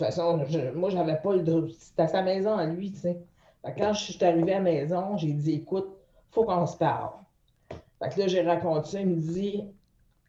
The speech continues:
Faut qu'on se parle. Là, tu vas arrêter ça une fois pour toutes. » Puis c'est à partir de là que je suis allée chercher un diagnostic sérieux chez une, euh,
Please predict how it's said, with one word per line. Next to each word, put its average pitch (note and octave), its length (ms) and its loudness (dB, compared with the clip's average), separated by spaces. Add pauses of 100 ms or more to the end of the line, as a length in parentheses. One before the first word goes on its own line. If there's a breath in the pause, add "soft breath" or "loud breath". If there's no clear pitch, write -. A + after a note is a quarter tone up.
(260)
Faut G#3 220 8
qu'on F#3+ 220 6
se - 100 -4
parle. C#3 400 2 (240)
Là, G#3 120 6
tu G#3 160 -6
vas F3 100 6
arrêter D#3+ 400 4
ça F#3 140 0
une F3 100 -2
fois D3 180 0
pour - 240 -6
toutes. » E3+ 260 4 (320 soft breath)
Puis - 100 -20
c'est E3 380 4
à - 100 -6
partir F3 420 -2
de F3 100 4
là E3+ 340 4 (120)
que E3 280 2
je E3 80 -2
suis D#3+ 100 -8
allée C#3+ 200 -4
chercher E3 340 -6
un E3 80 0
diagnostic D3+ 800 -4 (720)
sérieux D#3 720 2 (1080)
chez E3+ 180 0
une, D3+ 220 4
euh, C3 240 0